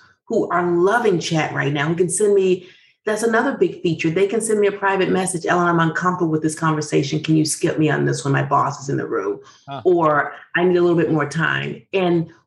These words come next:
Speaker 1: or, "Ellen," this is the boss saying, "Hey, could you ask this? Find out what they're thinking about this."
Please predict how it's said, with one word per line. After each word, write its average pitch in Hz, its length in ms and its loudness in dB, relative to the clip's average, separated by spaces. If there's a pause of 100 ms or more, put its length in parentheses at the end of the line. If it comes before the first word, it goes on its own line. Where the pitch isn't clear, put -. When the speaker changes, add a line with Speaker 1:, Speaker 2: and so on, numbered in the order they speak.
Speaker 1:
or, 180 180 -2
"Ellen," 165 520 -2 (180)
this 160 240 0
is 175 160 0
the 165 80 -4
boss 139 320 0
saying, 143 200 -2
"Hey, 160 180 -2
could 160 200 -4
you 165 100 2
ask 170 300 -4
this? 165 300 0
Find 196 300 0
out 165 160 -2
what 165 140 -2
they're 156 100 0
thinking 156 320 0
about 143 260 -2
this." 143 280 0